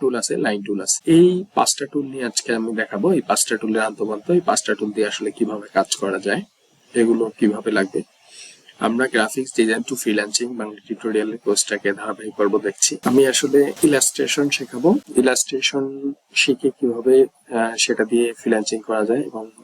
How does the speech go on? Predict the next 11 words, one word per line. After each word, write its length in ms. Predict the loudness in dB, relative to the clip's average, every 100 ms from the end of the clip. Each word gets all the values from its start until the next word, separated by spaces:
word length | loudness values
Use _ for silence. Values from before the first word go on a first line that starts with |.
| _ _ _ -2
আর্নিং 380 | 2 4 2
লেভেল 280 | 4 4 2
পর্যন্ত 400 | 2 -2 -4 -4
ইনশাআল্লাহ 480 | -2 -2 -2 -2 -4
আমি 180 | -8 -12
ফ্রিতে 360 | -4 -2 0 2
এভাবে 300 | 2 0 -6
কোর্স 340 | 0 0 0
আপলোড 280 | -4 -10 -8
করে 200 | -2 -2
যাব। 240 | 0 -4